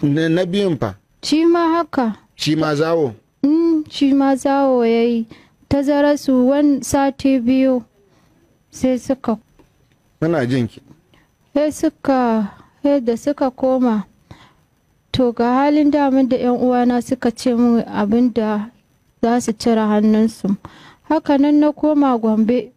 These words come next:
Speaker 2: Na ci gaba da
Speaker 1: To.
Speaker 2: zama saboda yara. Na koma January. Na koma sai wata rana February. Aka kira ni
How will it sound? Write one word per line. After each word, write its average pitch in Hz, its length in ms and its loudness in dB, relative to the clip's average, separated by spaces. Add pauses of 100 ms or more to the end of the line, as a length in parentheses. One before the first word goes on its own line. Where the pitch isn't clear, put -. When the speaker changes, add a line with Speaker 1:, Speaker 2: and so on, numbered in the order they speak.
(1200)
Speaker 2:
Na 247 80 0
ci 294 200 -2
gaba 269 280 0
da 269 120 0
Speaker 1:
To. 226 40 -4
Speaker 2:
zama 240 320 0
saboda 233 440 0
yara. 214 520 0 (340)
Na 277 160 0
koma 302 600 0 (160)
January. 226 840 0 (1120)
Na 247 160 2
koma 285 460 0
sai 269 180 0
wata 262 220 0
rana 262 300 2
February. 233 840 -2 (1120)
Aka 233 220 -2
kira 240 440 0
ni 202 220 0